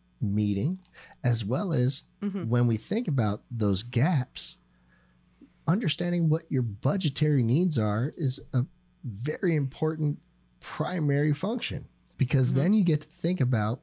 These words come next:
Speaker 1: your plan as to how it meets those needs. And, and if you know how much you're spending per month, well, then you know how much you need to live. And when you then look at your Social Security, if you're one of the lucky ones that still has a pension,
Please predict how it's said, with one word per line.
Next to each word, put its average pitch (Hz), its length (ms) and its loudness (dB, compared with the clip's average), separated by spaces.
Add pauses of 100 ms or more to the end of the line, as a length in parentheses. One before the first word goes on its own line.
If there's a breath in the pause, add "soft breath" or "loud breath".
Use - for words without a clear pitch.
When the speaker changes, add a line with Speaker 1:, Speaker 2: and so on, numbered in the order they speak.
Speaker 1:
your 107 160 2
plan 160 600 -2
as 110 200 0
to - 80 -4
how 117 400 2
it - 160 -4
meets 101 440 -2
those 104 280 -2
needs. 160 500 -4 (140)
And, 107 380 2
and 107 260 0
if 104 180 -4
you 147 100 2
know 127 280 4
how 156 160 4
much 151 260 0
you're 143 100 0
spending 107 520 -2
per 120 200 -2
month, 95 440 -2 (380 loud breath)
well, 101 100 -2
then 110 200 0
you 131 140 2
know 143 180 4
how 127 140 4
much 139 240 0
you 127 80 0
need 120 440 2
to 127 100 2
live. 131 460 -2 (440 loud breath)
And 98 420 -2
when 101 160 -4
you 101 100 -4
then 120 260 -2
look 117 180 0
at 123 160 -2
your 120 60 -6
Social 120 240 -2
Security, 107 680 -2 (180)
if - 200 -8
you're 95 120 -4
one 104 160 -4
of 95 100 -8
the 98 60 -6
lucky 101 280 0
ones 101 260 0
that 117 40 -2
still 95 220 0
has 120 240 2
a 147 60 0
pension, 85 580 -2